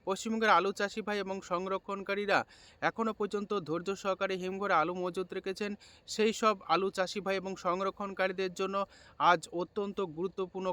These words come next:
খবর। আলুর দাম এক ধাক্কায় অনেকটা বৃদ্ধি পেয়েছে। শুধুমাত্র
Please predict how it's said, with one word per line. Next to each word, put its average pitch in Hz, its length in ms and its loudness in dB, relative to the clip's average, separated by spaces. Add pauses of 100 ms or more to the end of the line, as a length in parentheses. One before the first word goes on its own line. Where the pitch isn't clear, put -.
খবর। 175 300 4 (400)
আলুর 214 380 6
দাম 208 120 6 (220)
এক 175 60 2 (120)
ধাক্কায় 202 380 4 (400)
অনেকটা 196 380 0 (140)
বৃদ্ধি 170 380 -6
পেয়েছে। 190 360 2 (420)
শুধুমাত্র 202 540 0